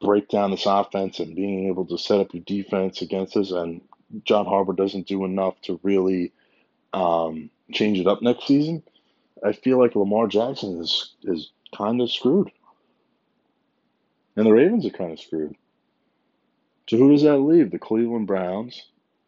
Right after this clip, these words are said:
Can, can the Browns go up and take that division, or the Pittsburgh Steelers? I, I have more faith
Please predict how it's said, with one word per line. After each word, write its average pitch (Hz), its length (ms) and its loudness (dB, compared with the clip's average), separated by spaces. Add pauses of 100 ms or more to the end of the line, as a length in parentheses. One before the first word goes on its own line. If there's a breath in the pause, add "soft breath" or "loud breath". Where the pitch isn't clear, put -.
(960)
Can, 98 180 -4
can 95 160 -4
the 87 60 -4
Browns 95 560 -4 (600)
go 101 180 6
up 101 120 0
and 95 80 -8
take 101 200 -2
that 104 140 0
division, 117 380 0
or 101 120 2
the 98 80 2
Pittsburgh 120 400 0
Steelers? 143 600 0
I, 101 320 -2
I 95 60 -4
have 98 80 -4
more 113 260 -4
faith 110 220 -2